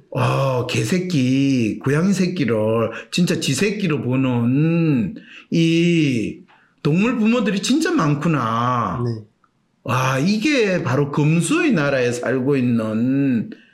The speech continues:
Speaker 1: 우리의 모습이구나. 이 생각이 들었거든요.
Speaker 2: 음.
Speaker 1: 이게 농담으로 들려요? 아니면 상당히 내가
Speaker 2: 음.
Speaker 1: 아이러니한 상황을 이야기하는 것 같아요?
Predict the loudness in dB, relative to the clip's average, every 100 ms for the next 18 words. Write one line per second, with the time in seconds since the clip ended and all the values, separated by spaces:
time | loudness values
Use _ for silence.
0 | _ -8 0 2 2 2 2 2 0 0
1 | 0 0 0 0 2 2 2 2 2 0
2 | -2 -2 -2 -2 -4 -4 -4 -4 -8 -14
3 | -20 -20 -14 -10 -8 -10 -16 -20 _ _
4 | -2 0 2 2 2 2 2 2 0 0
5 | 0 0 0 0 0 0 -2 -2 -2 0
6 | 0 2 0 -2 -4 -6 -6 -4 -2 0
7 | 2 0 0 -2 -2 -2 -2 0 0 0
8 | -2 -2 -4 -4 -4 -8 -12 -20